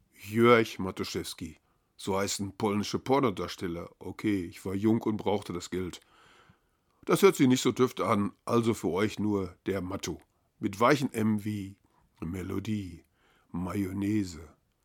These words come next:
Massaker. Und ich bin ein Pottkind. Das hörst du wohl.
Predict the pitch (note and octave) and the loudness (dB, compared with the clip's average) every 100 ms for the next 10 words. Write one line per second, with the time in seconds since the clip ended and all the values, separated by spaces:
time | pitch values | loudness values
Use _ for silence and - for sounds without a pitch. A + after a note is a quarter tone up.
0 | _ - F#2 F#2 - A2 G2+ - - - | _ -10 -8 -6 -4 -4 -6 -10 -12 -14
1 | _ _ _ _ _ _ _ - F3 G3 | _ _ _ _ _ _ _ 6 8 8
2 | - C#3 B2 - F#2 - D#2+ - - _ | 4 2 2 0 -10 -8 -10 -10 -16 _
3 | - E3 C3+ A2+ G#2 - E2+ G#2 D#3 | -6 0 2 2 2 -4 0 4 4